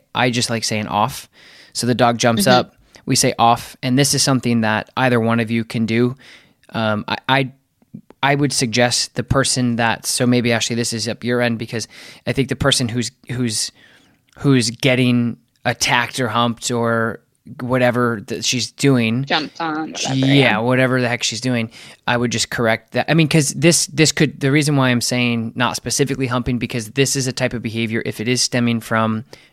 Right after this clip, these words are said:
Speaker 1: overstimulation, it could turn into just jumping. So she may go
Speaker 2: Well, she jumps too. <laughs>
Speaker 1: Exactly. So dogs are pretty smart where she'll go, "Oh, this isn't good," but then I'll, I'll just jump instead. So it's, and, and really, this is like anything else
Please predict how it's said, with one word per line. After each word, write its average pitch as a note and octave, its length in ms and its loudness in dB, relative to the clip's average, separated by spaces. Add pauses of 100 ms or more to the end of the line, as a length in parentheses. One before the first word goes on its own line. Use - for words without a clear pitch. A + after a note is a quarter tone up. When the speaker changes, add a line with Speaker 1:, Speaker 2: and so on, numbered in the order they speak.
(160)
Speaker 1:
overstimulation, B2+ 1040 0 (600)
it D3 80 2
could C#3 220 -2
turn C#3+ 220 4
into C3 220 2
just A#2 220 -2
jumping. A2+ 340 -2 (300)
So B2+ 160 4
she D3 160 4
may C#3 160 6
go A#2+ 280 4
Speaker 2:
Well, A#2 100 4
she A3+ 120 4
jumps - 340 -2
too. - 180 -10
<laughs> - 260 0
Speaker 1:
Exactly. A#2 520 0
So B2 160 0
dogs A#2+ 380 2
are A#2 60 2
pretty A2+ 220 -4
smart C3+ 480 4
where A#2+ 160 -2
she'll A#2+ 160 -2
go, A#2 180 4
"Oh, C#3+ 180 4
this B2+ 300 0
isn't C#3+ 280 0
good," F#3 280 4 (320)
but B2 100 0
then C3 140 4
I'll, B2 80 4
I'll C3 140 2
just A#2+ 200 0
jump A2+ 280 0
instead. A2 440 -4
So B2 200 2
it's, - 360 -2 (960)
and, D#3+ 240 4
and D3+ 240 4
really, D3+ 360 4
this C3 240 0
is B2+ 120 -2
like B2 200 0
anything B2 420 0
else G#2+ 400 -6